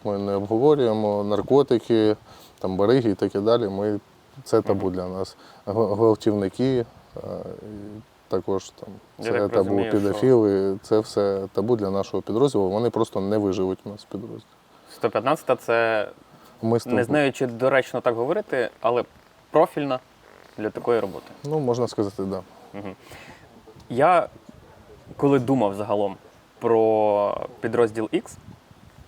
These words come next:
Speaker 2: я пригадав свій початок повномасштабного вторгнення. Ну, окей, може, не початок, це початок двадцять третього року був. Коли ми всі, як суспільство і загалом наше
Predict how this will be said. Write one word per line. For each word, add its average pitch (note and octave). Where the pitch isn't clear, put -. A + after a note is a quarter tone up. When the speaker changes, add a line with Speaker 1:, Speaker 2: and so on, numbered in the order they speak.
Speaker 2:
я C#3
пригадав B2+
свій B2
початок A2
повномасштабного G#2
вторгнення. D3+
Ну, C#3
окей, A#2
може, A2+
не A2+
початок, E3+
це -
початок B2+
двадцять A#2
третього A2
року G2
був. F#2
Коли E3
ми C3
всі, C#3
як A2+
суспільство D3+
і A2+
загалом A2+
наше G2